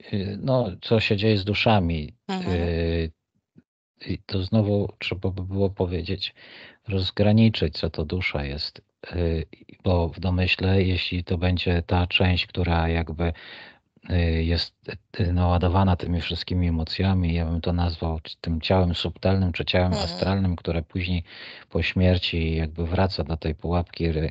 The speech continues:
Speaker 1: reinkarnacyjnej, do, do astralu, no to tam rzeczywiście, e, nawarstwienie tych emocji, jeśli boimy się tutaj w życiu fizycznym, no to tam, e, te emocje z-, odczuwa taka nasza część, e,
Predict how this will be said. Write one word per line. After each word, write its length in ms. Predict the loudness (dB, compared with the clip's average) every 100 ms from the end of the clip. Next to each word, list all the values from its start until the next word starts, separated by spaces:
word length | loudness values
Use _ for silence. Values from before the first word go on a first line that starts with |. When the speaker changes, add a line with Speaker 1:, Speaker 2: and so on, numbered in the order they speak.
| -2
Speaker 1:
reinkarnacyjnej, 1040 | -2 0 -2 0 -2 -2 0 2 0 0
do, 280 | -2 -2 -2
do 180 | -4 -4
astralu, 520 | -6 -4 -2 0 2
no 120 | 0
to 140 | 0 0
tam 240 | 0 0
rzeczywiście, 720 | -2 -4 -4 -2 -2 0 -2 -2 -14 -20 -20 _ _ _ _ -6
e, 520 | -2 0 2 0 0
nawarstwienie 680 | 0 2 0 0 2 2 2
tych 280 | 0 -2 0
emocji, 520 | 0 2 0 0 0
jeśli 400 | 2 2 0 -2
boimy 460 | 0 0 2 0 0
się 160 | -2
tutaj 340 | -4 -2 -2 -2
w 80 | -4
życiu 280 | -6 -4
fizycznym, 500 | -6 -4 -4 -2 0
no 120 | 0 0
to 120 | -2
tam, 300 | 0 0 -2 -8 -20 -20 -20 _ -4
e, 180 | -2 0
te 200 | 0 2
emocje 640 | 2 2 0 -2 -2 -2
z-, 300 | -4 -6 -4 -4
odczuwa 760 | -4 -4 -2 -2 0 0 0 -2
taka 360 | -2 -2 -2
nasza 320 | 0 0 -2 -2
część, 520 | 0 0 0 -2
e, 40 | -2